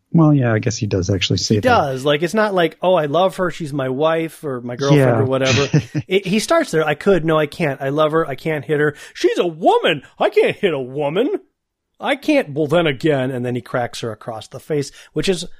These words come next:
Speaker 2: fine. Like, let's
Speaker 1: That's played for a comedy bit. It's kind of,
Speaker 2: Eh, it's a
Speaker 1: it's,
Speaker 2: little
Speaker 1: it's a, it's a bit, it's a bit dicey.
Speaker 2: A little problematic in twenty twenty, but
Speaker 1: If it wasn't, a, if it wasn't played as a comedy bit, it might be a little less dicey. But the way that they do it is like,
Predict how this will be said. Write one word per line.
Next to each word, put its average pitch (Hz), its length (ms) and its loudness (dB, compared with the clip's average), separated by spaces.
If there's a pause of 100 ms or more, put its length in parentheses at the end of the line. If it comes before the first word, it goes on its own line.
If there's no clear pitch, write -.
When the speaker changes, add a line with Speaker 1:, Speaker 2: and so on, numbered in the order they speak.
(120)
Speaker 2:
fine. 135 560 0
Like, 127 440 -6
let's - 320 -8
Speaker 1:
That's 185 160 -8
played 196 280 0
for 170 140 4
a 135 60 2
comedy 131 400 0
bit. 107 260 -2
It's - 200 -2
kind 139 240 2
of, 117 100 2
Speaker 2:
Eh, 131 180 -6
it's 123 140 -8
a - 20 0
Speaker 1:
it's, 151 140 0
Speaker 2:
little 123 120 -10
Speaker 1:
it's - 200 -4
a, 147 120 4
it's 135 180 0
a 135 40 -4
bit, 117 280 0 (120)
it's 127 140 -4
a 135 40 0
bit 113 200 0
dicey. 95 420 -6 (100)
Speaker 2:
A - 40 -16
little 254 160 -2
problematic 175 760 0
in 135 80 -6
twenty 127 320 -6
twenty, 120 380 -8
but 117 240 -10 (220)
Speaker 1:
If 175 180 -2
it 185 120 4
wasn't, 180 380 4
a, 135 240 0
if 139 80 -2
it 165 60 2
wasn't 156 300 2
played 151 280 2
as 123 140 2
a - 60 -4
comedy 127 400 0
bit, 135 280 2 (120)
it 120 120 -6
might 117 260 -2
be 113 120 2
a 107 100 2
little 110 240 4
less 107 220 2
dicey. 127 560 0 (480)
But 110 220 0 (180)
the 127 260 0
way 131 120 6
that 123 100 4
they 120 140 2
do 120 200 2
it 110 60 2
is 98 160 -2
like, 101 240 -4